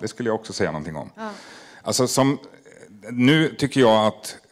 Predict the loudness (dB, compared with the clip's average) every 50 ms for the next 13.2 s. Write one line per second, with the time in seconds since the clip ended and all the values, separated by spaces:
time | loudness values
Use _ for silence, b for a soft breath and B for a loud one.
0 | -20 _ _ 0 2 4 4 2 2 0 -2 -4 -4 -4 -4 -4 -4 -2 -2 -2
1 | 0 2 2 2 2 0 -2 -6 -8 -4 -2 0 0 0 0 -2 -4 -6 -6 -6
2 | -6 -4 -2 -2 -2 -2 -4 -4 -4 -4 -4 -2 -2 -2 -2 -2 -2 -6 -6 -8
3 | -6 -6 -4 -2 -2 -4 -4 -6 -8 -8 -8 -10 -10 -8 -8 -8 -10 -10 _ -14
4 | -10 -8 -8 -6 -6 -8 -8 -8 -8 -6 -8 -10 -10 -10 -10 -10 -10 -10 -10 -10
5 | -10 -10 -10 -12 -16 -14 -12 -10 -10 -8 -8 -8 -8 -8 -10 -8 -6 -6 -4 -4
6 | -6 -8 -8 -8 -8 -8 -8 -8 -10 -12 -12 -12 -12 -12 -14 -12 -12 -10 -12 -12
7 | B B B B B B B B B B -12 -8 -8 -6 -6 -6 -6 -8 -4 0
8 | 2 2 4 2 2 0 -2 -4 -2 -2 -2 -2 -2 -2 0 0 0 0 0 -2
9 | -4 -8 -16 -16 -14 -12 -12 -10 -10 -12 -12 -14 -14 -16 -20 -20 -20 -20 _ _
10 | _ -20 -20 -20 _ _ -20 -20 -20 -20 -20 -16 -10 -6 -6 -4 -6 -6 -10 -10
11 | -10 -10 -8 -8 -8 -10 -10 -14 -14 -12 -12 -12 -12 -14 -12 -10 -10 -8 -8 -10
12 | -12 -14 -18 -20 -20 _ _ _ -14 -10 -8 -8 -8 -8 -12 -16 -18 -18 -18 -18
13 | -18 -18 -20